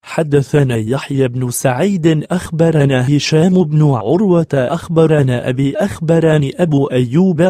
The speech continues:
أن أبيا حدثه قال: "سألت رسول الله صلى الله عليه وسلم، قلت: الرجل يجامع أهله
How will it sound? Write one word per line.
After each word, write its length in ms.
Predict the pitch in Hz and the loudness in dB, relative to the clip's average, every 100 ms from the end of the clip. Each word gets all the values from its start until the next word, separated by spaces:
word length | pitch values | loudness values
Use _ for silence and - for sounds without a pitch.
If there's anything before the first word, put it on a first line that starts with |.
| 175 _ _ - | -2 _ _ -2
أن 220 | 143 139 | 0 0
أبيا 720 | 127 135 131 113 135 135 160 190 | -2 -2 -2 0 0 0 0 0
حدثه 880 | - 185 147 143 - 135 117 127 | 0 -2 0 -2 2 0 0 -2
قال: 500 | 120 - 185 175 156 | -2 0 2 2 0
"سألت 560 | 139 131 - 208 220 - | 0 -2 2 0 0 0
رسول 640 | 160 131 113 - 160 143 | 2 2 0 -4 0 2
الله 580 | 135 117 117 131 127 135 | 2 0 0 0 0 -2
صلى 460 | 127 196 226 202 202 | -2 -2 0 0 0
الله 640 | 175 127 127 143 143 123 | 0 0 0 2 2 0
عليه 580 | 110 120 123 139 123 127 | -2 -2 -2 -2 0 0
وسلم، 760 | 117 117 - 143 139 135 127 | 0 -2 -4 -4 -2 -2 -2
قلت: 460 | 120 - 160 127 - | -2 2 2 2 -2
الرجل 680 | 127 139 185 165 151 131 127 | 0 2 2 2 0 0 -2
يجامع 680 | 117 139 127 147 139 135 - | -2 -2 0 -2 2 0 0
أهله 680 | 104 123 147 139 135 131 | -6 -4 0 2 2 0